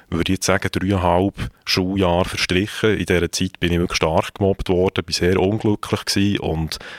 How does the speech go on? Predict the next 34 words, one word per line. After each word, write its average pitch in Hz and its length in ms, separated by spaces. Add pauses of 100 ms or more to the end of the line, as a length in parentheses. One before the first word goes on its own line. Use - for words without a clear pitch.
(140)
bin 85 140
auch 85 100
sehr 87 160
froh 87 240
gewesen, - 220
dass 101 80
ich 95 60
können 95 300
wechseln 87 500
konnte. 85 60
Und - 20
als 104 80
ich 104 40
dann 101 120
den 80 120
Wechsel 87 460
hatte, 78 240 (400)
eigentlich - 380 (200)
hinter 101 320
mir 107 200 (120)
hatte, 80 280 (520)
ist 87 300 (560)
das - 180
Ganze 87 480
für 87 140
mich 87 280
so 90 540
anders 110 480
gewesen, 95 340
das - 140
Schuldasein. 92 960 (380)
Ich - 140
bin 87 140
wirklich - 440